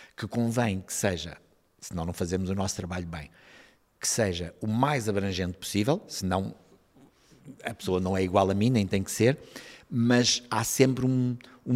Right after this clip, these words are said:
modo de abordagem, há um enfoque que eu tenho na vida que naturalmente faz com que aquele mapa da pessoa seja filtrado pelo meu, pela minha experiência, pela minha cultura ou falta dela,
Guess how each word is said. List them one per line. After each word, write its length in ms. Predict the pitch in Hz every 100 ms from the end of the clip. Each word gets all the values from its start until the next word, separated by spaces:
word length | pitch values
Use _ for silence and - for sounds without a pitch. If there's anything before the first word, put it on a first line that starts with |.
| 127
modo 260 | 131 123 113
de 100 | 120
abordagem, 600 | 117 117 120 110 107 107
há 60 |
um 180 | 110 113
enfoque 540 | 117 - - 120 - -
que 60 |
eu 60 | 110
tenho 220 | 117 110
na 140 | 110
vida 360 | 104 107 113 120
que 140 | 120
naturalmente 800 | 120 120 - 117 117 120 120 - - -
faz 320 | - - 117 -
com 180 | 123
que 220 | 113 - 123
aquele 280 | - 117 113
mapa 380 | 113 110 -
da 100 | 110
pessoa 240 | 107 - 113
seja 240 | - 113
filtrado 500 | 110 117 104 113 110
pelo 160 | - 117
meu, 200 | 113 117
pela 180 | 113 92
minha 140 | 92
experiência, 540 | - 98 101 117 113
pela 180 | 98 95
minha 140 | 92 90
cultura 400 | 95 - 98 92
ou 40 |
falta 300 | - 90 95
dela, 360 | 101 120 117